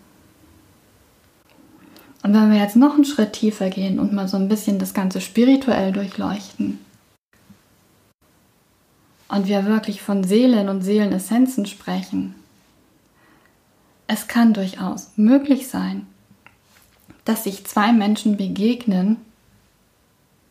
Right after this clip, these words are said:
die eine tiefe Verbundenheit fühlen und spüren, die sogar ähnlich ticken.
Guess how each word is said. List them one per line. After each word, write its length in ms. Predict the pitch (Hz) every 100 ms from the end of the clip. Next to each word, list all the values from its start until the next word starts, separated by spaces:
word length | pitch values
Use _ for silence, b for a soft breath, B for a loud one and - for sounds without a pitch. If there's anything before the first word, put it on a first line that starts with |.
| _ _ _ _ _ _ _ -
die 80 | 214
eine 260 | 202 202
tiefe 420 | 196 - 240 233 220
Verbundenheit 920 | 202 190 214 220 220 202 202 202 -
fühlen 460 | - - 233 226 202
und 140 | 202
spüren, 440 | - - 277 220 202
die 100 | 208
sogar 320 | 226 220 -
ähnlich 420 | 247 254 247 -
ticken. 400 | 285 277 190 190